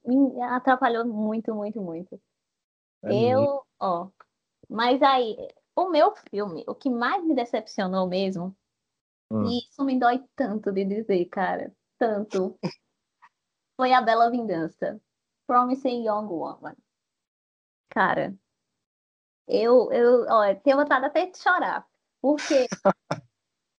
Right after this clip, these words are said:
Speaker 1: imagina só a situação. A gente tem uma atriz que é conhecida como a que tem o melhor currículo de Hollywood, que no caso é a Carey Mulligan, que atua em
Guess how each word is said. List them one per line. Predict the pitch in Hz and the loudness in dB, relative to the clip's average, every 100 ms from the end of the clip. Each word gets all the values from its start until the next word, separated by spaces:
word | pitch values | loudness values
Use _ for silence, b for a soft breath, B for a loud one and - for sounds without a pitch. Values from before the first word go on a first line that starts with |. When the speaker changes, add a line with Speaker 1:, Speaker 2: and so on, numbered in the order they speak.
| _ - | _ 4
Speaker 1:
imagina | 453 539 523 330 285 240 247 | 4 6 4 2 0 2 0
só | - 370 427 | 4 4 4
a | |
situação. | 427 415 370 370 - - - _ _ _ _ _ _ - | -2 0 2 2 -2 -10 -10 _ _ _ _ _ _ -10
A | 240 | -6
gente | 269 285 294 | -2 -4 -4
tem | 302 262 | -4 -4
uma | 233 233 | -2 -4
atriz | - - 240 247 415 _ _ _ _ | -6 -4 -2 -2 -6 _ _ _ _
que | 269 | -6
é | |
conhecida | 269 285 254 247 320 - 262 214 214 208 226 | 0 2 2 0 -2 -2 -4 -4 -4 -2 -4
como | - 254 226 214 220 208 - - | -4 0 0 0 -2 -2 -4 -6
a | 220 233 | -6 -4
que | - 254 | -6 -4
tem | - 233 220 220 202 | -2 -2 -4 -8 -6
o | 240 | -2
melhor | 226 240 320 | 0 2 2
currículo | 392 320 277 320 330 277 | 0 0 2 2 2 2
de | 247 | 4
Hollywood, | 254 226 226 196 180 208 370 _ _ _ _ _ _ _ _ _ _ - | 2 2 0 -2 -4 -6 -10 _ _ _ _ _ _ _ _ _ _ -2
que | 262 | 0
no | 269 | 0
caso | 262 220 233 | 0 0 0
é | 214 | -2
a | |
Carey | 220 208 202 202 | 0 0 2 0
Mulligan, | 185 170 180 220 392 _ - | -2 -4 -4 -6 -10 _ -12
que | 226 | -10
atua | 196 - 247 277 220 | -10 -6 -2 0 0
em | 196 196 190 180 180 | -4 -6 -8 -10 -12